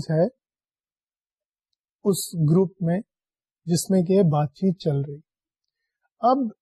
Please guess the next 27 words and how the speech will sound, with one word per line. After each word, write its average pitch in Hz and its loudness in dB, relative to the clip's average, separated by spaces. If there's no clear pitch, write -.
کیا 226 4
ہوا؟ 220 4
Let, 208 4
let's 214 0
say, 151 0
for 220 2
example، 165 2
آپ 185 0
کا 202 0
نام 175 2
ہے 175 2
شاہد۔ 139 -2
اب 233 2
آپ 254 4
باتیں 202 2
کر 214 4
رہے 208 4
ہیں، 196 4
اپنے 202 2
گروپ 185 2
میں 202 4
بیٹھے 170 2
ہوئے 175 2
ہیں، 180 -4
اچانک 254 2
ہال 214 4
کے 190 4